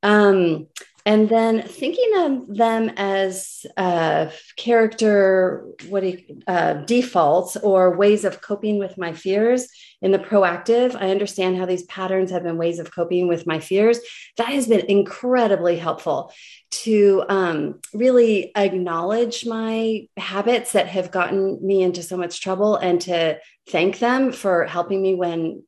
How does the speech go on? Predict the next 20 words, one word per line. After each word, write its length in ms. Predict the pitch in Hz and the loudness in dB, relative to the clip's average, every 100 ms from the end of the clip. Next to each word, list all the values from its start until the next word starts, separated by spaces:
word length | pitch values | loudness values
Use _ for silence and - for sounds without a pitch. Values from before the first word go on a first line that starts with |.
| - | -4
I 100 | 175 | 0
needed 360 | 170 185 214 | 2 2 2
the 80 | 208 | 0
help, 360 | 202 220 226 - - - _ _ | -2 -2 -2 -8 -20 -20 _ _
and 240 | 185 185 | 0 2
then 300 | 180 175 165 | 4 2 0
kindly 460 | 165 185 180 180 185 | -4 -4 -4 -2 -6
saying 260 | 180 165 | -4 -4
goodbye 360 | 160 151 160 196 | -4 -4 -2 -4
to 180 | 214 220 | -4 -4
them, 420 | 220 220 220 220 - | -2 0 0 -2 -4
um, 340 | 180 160 156 | -6 -6 -4
that 200 | 160 180 | -4 -4
they 120 | 165 | -2
are 140 | 165 160 | -2 0
no 220 | 170 185 | 2 2
longer 300 | 185 185 180 | 2 0 -2
helpful 360 | 170 170 180 | -6 -8 -8
to 160 | 180 185 | -6 0
me. 340 | 180 185 190 | 2 4 2